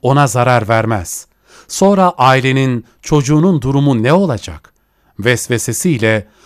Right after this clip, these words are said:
Allah'ın yardımını, kudretini unutturup içinize dünya sevgisi ve ölüm korkusunu salacaktır.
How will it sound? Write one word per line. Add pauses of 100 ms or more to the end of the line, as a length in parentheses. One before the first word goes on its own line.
(300)
Allah'ın
yardımını, (320)
kudretini
unutturup (480)
içinize
dünya
sevgisi
ve (400)
ölüm
korkusunu
salacaktır.